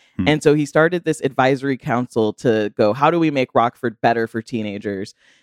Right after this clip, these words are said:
Speaker 2: I think they were like, "Oh, we should, d-, I don't know, build a library or something." <laughs> Like, more,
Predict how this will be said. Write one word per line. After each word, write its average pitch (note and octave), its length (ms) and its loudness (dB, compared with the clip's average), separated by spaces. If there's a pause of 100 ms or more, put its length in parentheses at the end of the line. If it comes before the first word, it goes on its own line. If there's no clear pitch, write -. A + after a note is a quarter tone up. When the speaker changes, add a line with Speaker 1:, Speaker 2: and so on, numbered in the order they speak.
(100)
Speaker 2:
I A#2 80 2
think B2 180 -2
they A#2 120 4
were A#2 120 2
like, G#2+ 240 0
"Oh, F3 180 4
we D3 140 -2
should, C#3+ 280 -4 (800)
d-, A#2 140 -6 (100)
I C3 120 6
don't C#3 160 0
know, A2+ 200 0
build B2+ 320 0 (140)
a A#2 120 2
library C3 420 2
or A2+ 60 -4
something." A#2+ 340 0
<laughs> - 40 -18 (800)
Like, G#3+ 160 2
more, G3 420 2